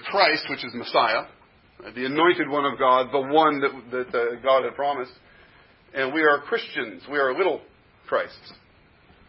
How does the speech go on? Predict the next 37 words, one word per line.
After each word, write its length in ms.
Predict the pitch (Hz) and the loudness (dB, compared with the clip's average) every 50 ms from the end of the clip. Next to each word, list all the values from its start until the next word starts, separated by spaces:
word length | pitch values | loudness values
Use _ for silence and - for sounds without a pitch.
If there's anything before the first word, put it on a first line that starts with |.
| _ _ - | _ _ -12
Right? 140 | 107 110 | -10 -6
We're 100 | 113 131 | -4 -2
not 220 | 139 156 - - - | 0 0 -2 -2 -2
Christ. 520 | - 220 233 180 143 165 165 - - - - _ _ _ - _ _ _ | 2 4 4 6 4 2 0 -4 -10 -14 -20 _ _ _ -20 _ _ _
We're 220 | 156 156 156 160 165 | -4 -4 -2 2 2
little 160 | 180 156 - | 2 2 2
Christs. 480 | - - 113 98 - - - - - | 0 -2 -2 -2 -4 -10 -18 -20 -16
And 160 | - 123 127 139 | -12 -8 -4 -4
that's 140 | 139 - | -4 -4
a 80 | 139 - | -4 -4
different 440 | - 175 - 175 151 147 - - _ | -4 -2 -2 -2 -6 -8 -10 -14 _
position. 360 | - 135 143 - - - - - - _ _ _ - _ _ _ _ _ - - - | -10 -4 -2 -2 -2 -2 -8 -12 -18 _ _ _ -20 _ _ _ _ _ -20 -10 -6
Right? 140 | 113 123 | -4 -4
We 80 | 120 127 | -4 -4
do 140 | 135 143 160 | -2 -2 0
imitate 420 | 190 233 262 - - 180 143 - - | 0 -2 -2 -4 -2 -4 -4 -2 -2
Christ, 280 | 139 127 135 143 - - | -2 -2 -2 -2 -6 -8
we 60 | 127 | -6
do, 140 | 139 151 135 117 117 | -6 -6 -6 -4 -6
but, 160 | - - - | -6 -4 -4
but 140 | 139 - - - | -6 -8 -4 -2
first 200 | 202 185 147 - 143 | 0 0 0 -2 -6
we 60 | 135 | -8
rest 320 | 123 131 151 143 - - | 0 2 2 2 0 -2
in 60 | 127 | -8
him 200 | 110 120 120 113 | -6 -6 -6 -6
and 80 | 110 110 - | -8 -12 -8
trust 260 | - 139 123 - - | -6 -6 -6 -6 -6
him 160 | 120 113 110 | -8 -10 -10
and 80 | 104 107 | -10 -8
worship 280 | 117 127 123 127 123 - | -8 -8 -8 -8 -12 -12
him 160 | 110 95 - - - - - _ - | -12 -14 -14 -16 -20 -20 -20 _ -14
as 140 | 104 - | -14 -12
the 60 | 117 110 | -12 -14
primary 580 | - - - 147 156 151 131 127 123 117 113 | -8 -4 2 2 4 4 2 0 -2 -2 -2
reality. 460 | 113 117 117 117 117 113 113 113 113 - - - _ | -2 -2 0 0 0 0 -2 -4 -10 -14 -18 -20 _
And 120 | - 120 | -16 -14